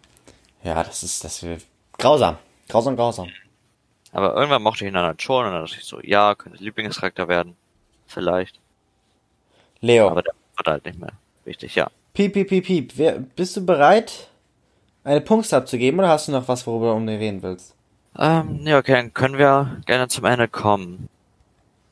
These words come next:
Speaker 2: Punktzahl. Ich sag's, ich geb dem sieben von zehn.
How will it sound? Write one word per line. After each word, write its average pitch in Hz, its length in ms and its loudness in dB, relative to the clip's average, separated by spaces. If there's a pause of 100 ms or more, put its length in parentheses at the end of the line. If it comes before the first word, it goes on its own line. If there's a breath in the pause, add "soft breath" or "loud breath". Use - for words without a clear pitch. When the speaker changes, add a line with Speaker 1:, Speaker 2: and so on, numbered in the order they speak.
(840)
Speaker 2:
Punktzahl. 110 800 0 (1300)
Ich 139 240 0
sag's, - 360 0
ich 120 140 0
geb - 160 0
dem 95 200 -4
sieben 98 300 -2
von 90 180 -4
zehn. 98 360 -6